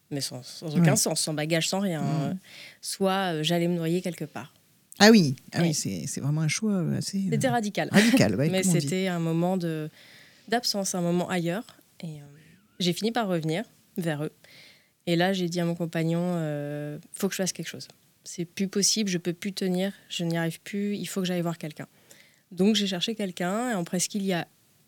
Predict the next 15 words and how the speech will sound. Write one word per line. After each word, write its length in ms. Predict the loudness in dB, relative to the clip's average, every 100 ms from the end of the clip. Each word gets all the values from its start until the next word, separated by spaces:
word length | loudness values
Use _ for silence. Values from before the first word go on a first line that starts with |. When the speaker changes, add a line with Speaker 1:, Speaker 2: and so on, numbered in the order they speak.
| _
Speaker 1:
il 80 | -2
y 40 | 0
avait 160 | 2
assez 240 | 0 0 -2
peu 140 | -2
de 100 | -2
psychologues 500 | -4 -4 -2 -2 -4 -6
à 100 | -8
ce 80 | -4
moment-là. 320 | -4 -4 -6 -8
Quelques-uns 380 | -8 -4 -2 0
se 100 | 0
sont 100 | 0
installés 320 | -2 -2 -2
entre-temps. 380 | -2 -4 -6